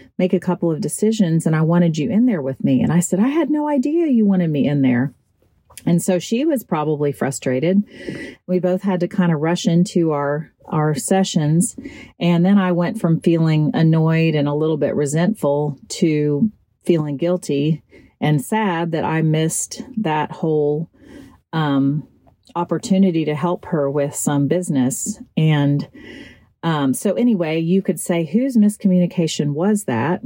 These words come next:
And I did say, "Mom, why didn't you call me? I had no idea." I said, "I've never gotten out of the car and gone into the bank with you before to do business, so I had no idea that you wanted me to do that."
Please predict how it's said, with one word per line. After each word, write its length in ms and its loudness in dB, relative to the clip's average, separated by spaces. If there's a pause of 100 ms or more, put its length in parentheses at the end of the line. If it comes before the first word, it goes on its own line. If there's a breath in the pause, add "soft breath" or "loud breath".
(800 loud breath)
And 260 0
I 100 0
did 240 2
say, 300 0
"Mom, 320 2
why 140 -2
didn't 180 0
you 140 0
call 280 -4
me? 160 0
I 100 2
had 180 0
no 200 2
idea." 500 0
I 160 -2
said, 360 -2
"I've 160 0
never 540 2 (300)
gotten 280 2
out 140 2
of 80 0
the 60 0
car 360 0
and 240 2
gone 260 2
into 200 4
the 100 2
bank 300 0
with 200 0
you 120 2
before 400 -2
to 120 -2
do 180 0
business, 440 0
so 160 -2
I 80 0
had 260 2
no 360 2
idea 440 0
that 200 -2
you 120 0
wanted 260 2
me 100 0
to 100 0
do 180 0
that." 260 -4